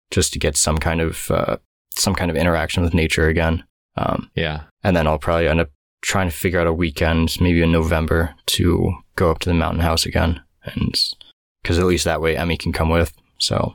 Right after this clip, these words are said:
Speaker 2: Yeah, be a new place to, to explore and to romp around and to check out.
Speaker 1: Exactly. And at that point, I'll be working with her, at least getting her more used to the leash and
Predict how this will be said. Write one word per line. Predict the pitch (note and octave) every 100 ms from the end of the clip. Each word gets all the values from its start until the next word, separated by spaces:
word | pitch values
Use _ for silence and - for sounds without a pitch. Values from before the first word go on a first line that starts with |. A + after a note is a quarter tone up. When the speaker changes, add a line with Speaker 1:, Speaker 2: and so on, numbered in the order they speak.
| _
Speaker 2:
Yeah, | G#2 F#2+ E2 F2+
be | A2
a |
new | G2 G2
place | - F#2+ F2
to, | - F2+ D#2+ -
to | F2+
explore | F#2 - - G2 F#2+ F#2
and | F2+ F2+
to | F2+ F2+ F2
romp | F#2+ F#2 F2+
around | E2+ E2+ E2+ E2+
and | E2 F2
to |
check | - F2+ -
out. | D#2+ E2
Speaker 1:
Exactly. | E2 F2+ D2+ C#2+ D#2+ D2 - _ _ -
And | - G2
at |
that | F2+ F2
point, | - F#2 E2
I'll | D#2
be | E2+ D2+ - _
working | - F#2+ F2+ F2
with | E2+ D#2+
her, | F2 E2 D#2+ -
at | F2+
least | F2+ D#2+ -
getting | E2 D#2+
her | F2 E2
more | G#2 G2+ F2+
used | F2 E2+ -
to |
the | E2 E2
leash | F2 D#2 - -
and | - - -